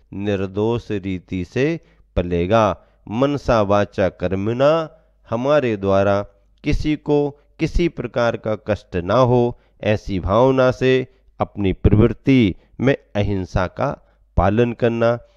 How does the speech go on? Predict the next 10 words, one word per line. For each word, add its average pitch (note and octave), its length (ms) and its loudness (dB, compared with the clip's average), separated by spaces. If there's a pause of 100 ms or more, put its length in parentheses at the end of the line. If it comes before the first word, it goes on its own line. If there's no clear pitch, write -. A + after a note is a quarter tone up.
(220)
अहिंसा A#2 520 0
महान A2 540 -2
व्रत A#2+ 280 -6
है। A#2+ 240 -4 (300)
धर्म B2 420 -2
ही C#3 260 0
नहीं, B2+ 500 2 (380)
बल्कि A2+ 380 -2 (180)
अहिंसा A2 600 0
को C#3 240 0